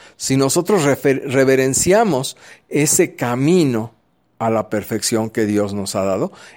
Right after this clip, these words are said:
en esa medida vamos a ir avanzando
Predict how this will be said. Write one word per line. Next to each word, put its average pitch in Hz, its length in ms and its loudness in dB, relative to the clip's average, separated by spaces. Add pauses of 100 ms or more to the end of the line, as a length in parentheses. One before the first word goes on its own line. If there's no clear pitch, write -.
en 131 240 0
esa 170 240 2
medida 147 640 0
vamos 117 440 -2
a 107 120 -2
ir 110 260 -4 (220)
avanzando 135 840 -2